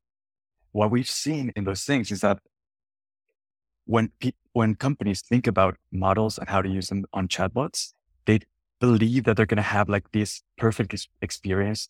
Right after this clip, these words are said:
as if it were a human, right? And that's their baseline. So when the model hallucinates, which eventually it does,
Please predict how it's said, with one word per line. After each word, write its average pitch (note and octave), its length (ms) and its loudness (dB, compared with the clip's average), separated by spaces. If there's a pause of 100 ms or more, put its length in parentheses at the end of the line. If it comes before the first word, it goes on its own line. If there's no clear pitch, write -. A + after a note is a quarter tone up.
(280)
as F#2+ 400 0
if - 120 -4
it A#2 40 2
were G2 140 4
a F#2+ 40 2
human, G2+ 380 -2
right? G#2 260 -2
And G#2+ 120 0
that's A2+ 200 2
their A#2 80 -4
baseline. - 460 -4 (380)
So A2 160 0
when G2+ 120 0
the G2 80 -2
model G#2 380 2 (140)
hallucinates, - 680 -4
which - 320 -8 (140)
eventually F#2 380 -4
it F2+ 60 -8
does, B2 400 0